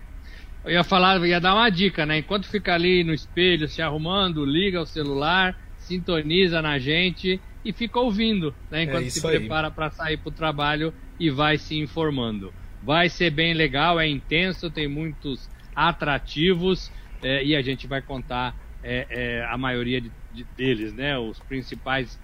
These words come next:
Speaker 1: momentos olímpicos pra você.
Speaker 2: Claro, as principais personalidades, né, os atletas mais famosos,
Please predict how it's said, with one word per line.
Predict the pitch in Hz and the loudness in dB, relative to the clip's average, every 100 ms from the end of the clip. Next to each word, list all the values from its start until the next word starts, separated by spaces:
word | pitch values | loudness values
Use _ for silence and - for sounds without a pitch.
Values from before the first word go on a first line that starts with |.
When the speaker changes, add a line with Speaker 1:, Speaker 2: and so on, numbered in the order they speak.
| - | -10
Speaker 1:
momentos | 135 175 185 151 151 139 139 127 - | 2 6 6 6 4 0 -6 -8 -8
olímpicos | 170 170 131 127 117 - 120 | 0 2 2 0 -4 -10 -10
pra | 127 123 | -8 -6
você. | 131 - - - - | -6 -10 -16 -18 -12
Speaker 2:
Claro, | - 185 127 117 | 0 2 4 0
as | 117 | 0
principais | 147 143 131 143 135 | 2 2 2 4 4
personalidades, | - 123 143 123 113 104 110 139 135 107 | 4 2 2 0 -2 -2 2 4 2 0
né, | 113 127 | -2 -2
os | 123 | 0
atletas | 120 117 123 123 120 | -2 -2 -4 -4 -4
mais | 117 117 | -4 -6
famosos, | - 95 98 131 139 131 117 117 | -6 -8 2 6 6 6 2 -8